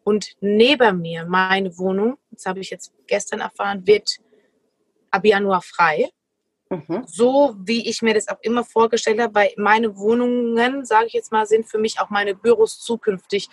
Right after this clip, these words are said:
Speaker 1: für mein
Speaker 2: Mhm.
Speaker 1: Team von Mädels.
Speaker 2: Mhm.
Speaker 1: Das heißt, dass ich mich eigentlich schon gestern, als ich erfahren habe, entschieden habe dafür, dass ich dann die Wohnung mieten möchte oder werde.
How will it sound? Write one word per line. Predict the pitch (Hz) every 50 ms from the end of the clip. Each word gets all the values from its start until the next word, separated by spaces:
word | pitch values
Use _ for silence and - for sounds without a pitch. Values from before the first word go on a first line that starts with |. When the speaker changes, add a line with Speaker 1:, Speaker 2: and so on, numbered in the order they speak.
| - - - _ _
Speaker 1:
für | - - 208
mein | 208 202 196 196 190 185 185
Speaker 2:
Mhm. | 262 -
Speaker 1:
Team | - - - 240 226 220 214
von | - - 202 196
Mädels. | 202 202 196 185 185 185 247 302 - - - - - _ _ _ _ _ -
Speaker 2:
Mhm. | 202 175 156 226 320 - _ _ _ _ _ _ _ _ _ _ _ _ _ _ _ _ _ _ _ _ _ _ _ _ _ _ _ _ _ _ _ _ _ _ _ _ _ _ _ _ _ _
Speaker 1:
Das | - 220 208 -
heißt, | - 226 233 240 240 -
dass | 220 220 208
ich | 226 - 202
mich | - 226 214 - -
eigentlich | 202 214 226 226 247 -
schon | - 226 214
gestern, | 214 214 226 - 220
als | 208 -
ich | 208
erfahren | 190 - 202 208
habe, | 208 190 -
entschieden | 196 202 - - - 226 214 220 220
habe | 208 214 -
dafür, | - 196 - - 202
dass | - 196 190
ich | 202 196
dann | - 190 202 202
die | - 220 226 202 180
Wohnung | 226 254 269 254 220 196 180 165 _
mieten | 185 214 233 233 - - 202 190
möchte | 202 220 226 - - - 190
oder | - 185 185 175 170 170
werde. | - - 202 202 202 190 - 196 233 277